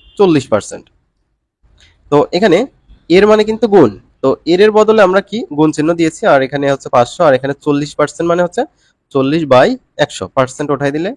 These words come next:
একশো দিয়ে ভাগ করতে হয়। এবার কাটাকাটি করব, তাহলেই হয়ে যাবে।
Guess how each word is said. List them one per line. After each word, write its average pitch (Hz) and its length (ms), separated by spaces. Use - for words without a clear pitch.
একশো 127 240
দিয়ে 165 160
ভাগ 147 160
করতে - 240
হয়। 95 160
এবার 160 200
কাটাকাটি 160 360
করব, 139 280
তাহলেই 143 360
হয়ে 139 120
যাবে। 92 200